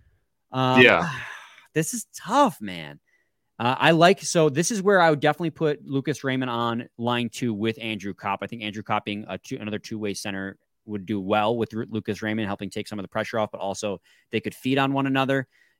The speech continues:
Speaker 1: You're, the left wing is where I think it gets tough. I mean, are you gonna make a case for J T Compher at two C? I mean, is that who you, you, you think is gonna be the guy?
Speaker 2: Um,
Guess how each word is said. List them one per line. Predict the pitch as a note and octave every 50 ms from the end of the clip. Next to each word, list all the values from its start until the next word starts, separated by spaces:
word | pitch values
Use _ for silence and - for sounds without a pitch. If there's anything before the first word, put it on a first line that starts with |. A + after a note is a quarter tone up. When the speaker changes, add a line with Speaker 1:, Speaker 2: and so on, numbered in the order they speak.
| _
Speaker 1:
You're, | - B2 C3 B2+ C3+ _ _ _ _ _ _ _ _ - - - _ -
the | C3+ B2
left | B2+ E3+ G#3 G3+ - D3
wing | C#3 C3+ B2+ A#2+
is | G#2+ F#2
where | G2+ A2 F2 E2
I | A#2 B2 B2+
think | - - G#2+ - -
it | E2+ -
gets | F#2 - - -
tough. | - - - F#2 F2 F2 F2 - -
I | - A2+ A2+
mean, | A2+ A2+ A2 G#2+ A2+ -
are | - G#2 A#2+
you | B2 C3 A#2+
gonna | C3 B2
make | A#2 A#2+ A#2 -
a | A#2
case | - B2+ A#2+ G#2 -
for | -
J | G#2 - A2+
T | G2+ - G#2+
Compher | - A2+ A2 G2+ - A#2 G#2+
at | G2+ -
two | - A#2+ G#2
C? | - - B2 C3+ D#3+
I | E3+
mean, | B2 F#2 F2+
is | F2+ E2+
that | G#2 G2 F2 F2+
who | G#2 G#2+
you, | G#2 G2+ G2+ G2+ A2 A#2 G#2 -
you, | A2 G2
you | A#2 A2 G2+ G2+
think | - - A2+ F#2 G#2+
is | G2 -
gonna | A#2 G#2+ -
be | G#2+ F#2+
the | G2
guy? | F2+ G2 G2 A2 C#3+ F3 F3 _ _ _ _ _ _ _ _ _ _ _ _ - -
Speaker 2:
Um, | - F#4+ A3+ A#3+ A#3+ A#3+ A#3+ A#3+ A#3+